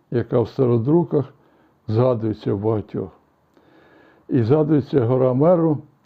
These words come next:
з тим, що тоді біля Північного Льодовитого океану було поселення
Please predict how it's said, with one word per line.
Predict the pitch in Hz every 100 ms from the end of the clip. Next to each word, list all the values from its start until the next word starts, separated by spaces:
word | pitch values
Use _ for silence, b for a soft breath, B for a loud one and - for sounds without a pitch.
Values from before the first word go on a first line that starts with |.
| b b b b -
з | -
тим, | - 147 160
що | 135 143 127 110 - _ b b b -
тоді | 127 113 143 135 101 - _ _ _ _ _ - - _ _ _ _ _ _ _
біля | 233 117 101 135 127
Північного | 127 123 127 113 143 117
Льодовитого | 117 113 117 120 - 117
океану | 98 139 151 156 135
було | 117 117 123 107 - -
поселення | - 117 - 120 113 110 113